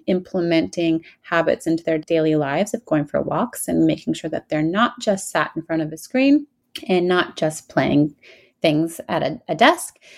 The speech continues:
but that they're actually getting up and moving their bodies so that their brains can retain what they learn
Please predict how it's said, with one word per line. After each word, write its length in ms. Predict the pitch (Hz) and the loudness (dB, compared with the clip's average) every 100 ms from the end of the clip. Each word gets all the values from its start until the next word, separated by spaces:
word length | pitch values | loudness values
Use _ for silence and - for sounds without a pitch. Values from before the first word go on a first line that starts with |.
| - - | -2 0
but 140 | 190 | 2
that 120 | 185 | 2
they're 100 | 175 | 2
actually 260 | 156 - 151 | -2 -2 -4
getting 240 | 151 143 - | -2 -2 2
up 300 | 339 349 - - | 2 2 -10 -10
and 360 | 180 160 165 | -8 -6 -6
moving 640 | 202 294 311 311 320 311 285 | 0 2 4 2 2 0 2
their 400 | 233 220 226 226 | 2 2 2 0
bodies 580 | 196 180 175 - - - | 0 2 2 -2 -6 -2
so 120 | 190 | 0
that 240 | 175 170 | 0 -2
their 240 | 220 277 294 | 0 2 4
brains 580 | 220 196 185 185 190 - _ _ - | 2 2 2 2 -2 -6 _ _ -10
can 420 | - 160 151 151 | -2 0 0 0
retain 460 | 143 - - 226 294 | -4 -8 -2 4 4
what 160 | 339 | 4
they 140 | 339 339 | 2 2
learn 640 | 220 180 170 170 170 170 | 2 0 0 0 -2 -2